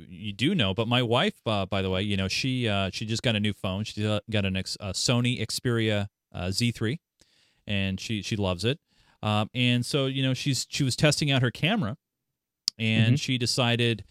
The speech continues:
Speaker 1: uh, to, uh,
Speaker 2: <laughs> Very nice.
Speaker 1: Yeah, so this is a brand, uh, you know, new camera there.
Speaker 2: Mm-hmm.
Speaker 1: Um, as you could see, good picture quality.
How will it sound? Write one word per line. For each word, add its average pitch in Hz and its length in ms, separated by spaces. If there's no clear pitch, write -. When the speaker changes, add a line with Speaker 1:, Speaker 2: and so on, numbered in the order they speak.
Speaker 1:
uh, 104 340
to, 113 360
uh, 107 220
Speaker 2:
<laughs> 285 140
Very 208 320
nice. 175 500
Speaker 1:
Yeah, 151 220
so 151 160
this 156 180
is 165 160
a 147 80
brand, 143 320
uh, 127 220
you 135 120
know, 113 220
new 131 180
camera 131 460
there. 127 300
Speaker 2:
Mm-hmm. - 580
Speaker 1:
Um, 117 160
as 135 220
you 139 80
could 120 140
see, 190 280
good 139 280
picture 147 280
quality. 131 540